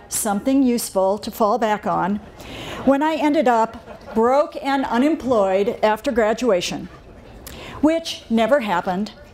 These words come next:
I didn't move home. I didn't need to use Dad's credit card. So for all of you concerned parents out there, I'm living proof that scientists do make a living doing what they are trained to do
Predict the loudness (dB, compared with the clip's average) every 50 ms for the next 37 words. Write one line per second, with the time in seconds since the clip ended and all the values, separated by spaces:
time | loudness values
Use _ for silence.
0 | -20 -20 -20 -20 -20 -8 -2 0 0 0 2 2 0 0 0 0 0 0 0 0
1 | 0 0 0 0 0 -2 -2 -4 -6 -8 -16 -20 -20 -18 -8 -2 0 0 2 2
2 | 2 0 0 0 0 -2 -2 0 0 0 0 -2 -4 -8 -16 -8 -2 0 2 2
3 | 2 0 -2 0 0 2 2 2 0 -4 -4 -2 0 0 0 -2 -2 -2 -2 -2
4 | -2 -2 -4 -6 -10 -16 -20 -20 -20 -20 -14 -8 -4 -2 0 2 2 2 2 0
5 | 0 2 2 4 4 2 2 0 0 0 -2 0 0 0 -2 -2 -2 -2 -2 0
6 | 0 -2 -2 -2 -2 -2 -2 -4 -4 -2 0 -2 0 0 0 0 2 2 0 -2
7 | -4 -2 -2 0 0 2 2 2 2 2 0 -2 -2 -2 -2 -2 -2 -2 -2 -4
8 | -4 -2 -2 -4 -2 -4 -4 -4 -4 -4 -4 -4 -2 0 0 2 2 0 0 0
9 | 0 0 0 0 -2 -2 -4 -6 -6 -8 -12 -18 -20 -20 -12 -6 -2 0 0 2
10 | 2 2 0 0 0 0 0 0 0 -2 -4 -6 -4 -4 -4 -4 -2 0 0 0
11 | 0 0 0 -2